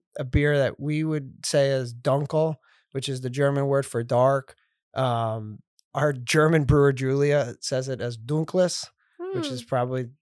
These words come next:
Speaker 1: you know, their pronunciation 'cause
Speaker 2: Yeah.
Speaker 1: she speaks German.
Speaker 2: Yeah. <laughs>
Speaker 1: Um, but, you know, we would see it written as D U N K E L, and that's, like, how, you know, we would say Dunkel, but it just means dark.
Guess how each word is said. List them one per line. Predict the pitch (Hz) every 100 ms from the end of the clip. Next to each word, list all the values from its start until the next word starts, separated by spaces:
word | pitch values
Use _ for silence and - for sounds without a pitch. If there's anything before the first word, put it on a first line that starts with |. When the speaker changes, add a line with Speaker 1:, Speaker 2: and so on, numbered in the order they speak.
| -
Speaker 1:
you | 127
know, | 113
their | 113 110 101
pronunciation | - 110 107 110 156 175 - 170 170
'cause | -
Speaker 2:
Yeah. | 262 214
Speaker 1:
she | 202
speaks | 147 113
German. | - 175 185 185 190 -
Speaker 2:
Yeah. | 240 208 -
<laughs> | 277
Speaker 1:
Um, | 151 135 139 131 277 - _ _ _ -
but, | 165 175 151
you | 170
know, | 160
we | 156 185
would | 170
see | - 170
it |
written | 143 143 143
as | 123
D | 139 143
U | 139 135
N | 127 131
K | - 131
E | 117 110
L, | 131 123 120 120 _ _ -
and | 135
that's, | 131 123 135
like, | 123
how, | 135 123 76
you | 67 123
know, | 120
we | 135
would | 131
say | 135
Dunkel, | 127 131 135 131 147
but | 143
it | 151
just | 151
means | 170 139
dark. | 143 143 120